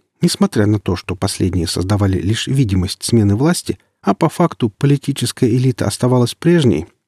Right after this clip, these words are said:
народу будет трудно смириться с их исчезновением. "Необходимо создать видимость сопричастности населения к управлению государством", подхватила Инга. "Иначе рано или поздно вспыхнет бунт.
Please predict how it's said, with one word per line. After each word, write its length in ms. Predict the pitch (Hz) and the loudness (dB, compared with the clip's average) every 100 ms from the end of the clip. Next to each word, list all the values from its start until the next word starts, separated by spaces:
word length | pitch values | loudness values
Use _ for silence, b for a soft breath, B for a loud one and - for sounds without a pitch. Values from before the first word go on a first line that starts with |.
| _ _ - | _ _ -2
народу 380 | 110 165 214 202 | 0 2 2 2
будет 320 | 190 202 _ | 2 0 _
трудно 360 | - 160 143 156 | 0 0 0 -2
смириться 480 | - 170 120 - - | 0 2 2 -2 -8
с 140 | - | -4
их 180 | 104 - | -4 -4
исчезновением. 840 | - - 107 123 117 95 78 82 - _ _ _ _ _ _ _ _ _ _ _ - | -4 -2 2 2 4 2 0 -4 -10 _ _ _ _ _ _ _ _ _ _ _ -2
"Необходимо 520 | 98 - 107 151 156 | -2 0 2 2 2
создать 460 | - 131 147 - | 0 0 0 0
видимость 460 | 165 151 143 131 - | -2 2 2 2 -4
сопричастности 840 | - 117 127 - 170 - 151 - - | -4 -2 -2 0 -2 0 -4 -2 0
населения 500 | 139 - 139 147 135 | 0 0 2 4 2
к 100 | 123 | 0
управлению 500 | - 135 135 131 127 | -2 2 4 4 2
государством", 720 | 143 160 170 127 - - - _ _ _ - | -2 -2 0 -2 -4 -10 -10 _ _ _ -16
подхватила 560 | - - 92 95 92 | -12 -6 -4 -2 -4
Инга. 420 | - 98 85 73 - _ _ _ _ - | 0 -2 -2 -6 -16 _ _ _ _ -6
"Иначе 640 | 95 107 180 - - 165 | 0 2 2 -2 -2 0
рано 360 | 160 - 170 175 | 0 0 0 2
или 180 | 143 123 | 2 0
поздно 440 | - 160 151 151 | 0 -2 2 0
вспыхнет 580 | - - 170 - 135 117 | -2 -4 -4 -2 0 0
бунт. 440 | 147 185 117 - | 2 2 0 -6